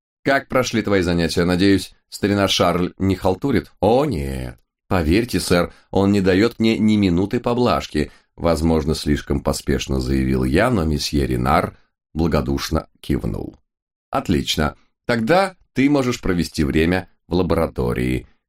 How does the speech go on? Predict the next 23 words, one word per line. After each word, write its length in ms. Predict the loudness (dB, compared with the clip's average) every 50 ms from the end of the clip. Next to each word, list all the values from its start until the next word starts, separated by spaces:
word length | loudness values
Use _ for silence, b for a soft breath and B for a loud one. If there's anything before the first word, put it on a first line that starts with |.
| _ _ _
Примерно 720 | -2 0 0 2 2 2 2 2 2 2 0 0 0 0
в 80 | -2 -4
семь 420 | -6 -4 -2 0 2 2 2 0
пополудни 640 | 0 -2 -2 0 0 2 2 2 2 2 2 2 2
мне 180 | 2 2 2 0
понадобится 460 | 0 0 -2 0 -2 -2 -4 -4 -4
твоя 220 | -2 -2 -2 -2
помощь». 480 | -2 -4 -4 -4 -6 -6 -8 -12 -14 -16 _ _ _
Спрашивать, 840 | -8 -8 -6 -2 0 2 2 2 2 0 0 2 2 2 0 -2 -6 -10
где 540 | -10 -6 -2 -2 -2 0 2 2 2 4 2
между 480 | 2 2 0 0 -2 0 0 -2 -2 -2
двенадцатью 760 | -2 0 0 2 2 2 2 0 -4 -6 -12 -6 -2 -2 -2
дня 420 | 2 2 2 2 2 0 -2 -4 -8 _ _ -2
и 260 | 0 2 2 2 0 _
девятнадцатью 800 | -4 0 2 2 2 2 0 0 0 -2 -6 -8 -4 -2 0 2
вечера 360 | 2 2 2 2 0 -2 -2
помещается 720 | 0 0 0 0 0 0 0 0 0 0 -2 -4 -4 -4
мой 160 | -2 -2 -2
законный 600 | -2 -4 -4 -6 -6 -6 -4 -4 -2 -2 -2 -2
обед, 340 | -4 -2 0 0 0 0 -2
явно 540 | -6 -6 -4 -2 0 0 0 -2 -2 -2 -2
не 160 | -2 -2 -2
стоило. 600 | -4 -6 -10 -8 -8 -6 -6 -6 -6 -6 -8 -10